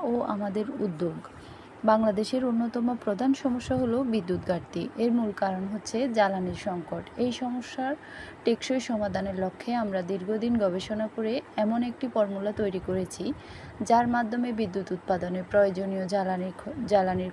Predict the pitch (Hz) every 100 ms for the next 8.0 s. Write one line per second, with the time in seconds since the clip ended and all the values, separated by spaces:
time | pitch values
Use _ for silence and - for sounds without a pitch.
0 | - 196 185 226 - - 233 220 - 233
1 | 226 220 208 202 202 202 - - - 202
2 | - - 240 240 220 180 196 208 226 208
3 | 185 175 170 165 160 160 156 - - -
4 | - - - - 233 226 226 240 233 233
5 | 233 - 170 151 160 - 170 185 - -
6 | - - 233 247 240 254 247 240 247 240
7 | 247 240 220 233 - - 277 214 226